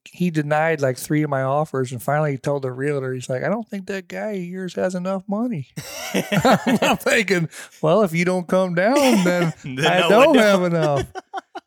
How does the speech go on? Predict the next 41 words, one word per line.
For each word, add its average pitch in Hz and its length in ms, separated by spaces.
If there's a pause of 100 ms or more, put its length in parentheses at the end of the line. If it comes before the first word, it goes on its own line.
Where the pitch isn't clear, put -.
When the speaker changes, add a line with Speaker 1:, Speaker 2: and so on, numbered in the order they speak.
(260)
Speaker 1:
And 135 260
so 135 300
I 139 120
didn't 180 300
end 165 160
up 151 160
buying 160 340
it, 147 200
so 143 160
then 165 180
he 175 180
ended 139 300
up 131 160
raising 160 400
the 156 100
price 196 500
up 147 240
to, - 140
like, 127 220 (380)
a 135 60
million 160 440
seven 165 380
hundred 160 240
and 143 80
fifty 165 340
thousand, 147 680 (260)
sold 98 340
it 101 80
like 104 300
that. 110 320 (160)
When 113 120
he, 104 60
Speaker 2:
Really? 104 340
Speaker 1:
yeah, 107 120
once 104 260
he 95 100
listed 101 460
it, 104 140
I'm 104 120
Speaker 2:
Uh-huh. 101 140
Speaker 1:
like, 107 240